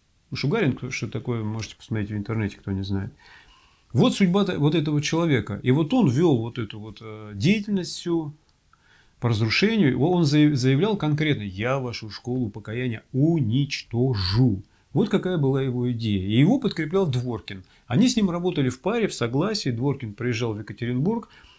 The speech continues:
Они очень близкие знакомые. Э, Зайцев был членом Рацирса. И здесь местная организация Рацирса, которая как бы тоже вела самостоятельную деятельность, как бы в епархии, но фактически самостоятельно работала.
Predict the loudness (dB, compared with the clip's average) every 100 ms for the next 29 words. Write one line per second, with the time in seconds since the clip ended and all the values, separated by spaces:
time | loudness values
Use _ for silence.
0 | _ 2 6 6 4 2 2 4 4 2
1 | -4 -2 -2 0 2 4 4 0 -2 -4
2 | -2 2 2 0 -6 -8 -8 -8 -4 -2
3 | -2 -4 -6 -6 -4 -4 -4 -6 -10 -20
4 | _ -2 0 0 0 0 0 -2 -4 -2
5 | -2 -2 -4 -4 -4 -2 -2 -2 -2 -2
6 | -2 -8 _ -8 -2 2 2 2 0 -2
7 | -4 -10 2 4 4 2 -4 -4 0 2
8 | 0 0 -2 2 2 4 2 0 2 2
9 | 2 0 -2 -4 -10 _ _ _ _ 2
10 | 4 4 4 2 2 0 0 0 0 0
11 | -2 -2 -4 -4 -4 -6 -6 -4 -4 -2
12 | -2 -2 -2 0 2 0 0 -8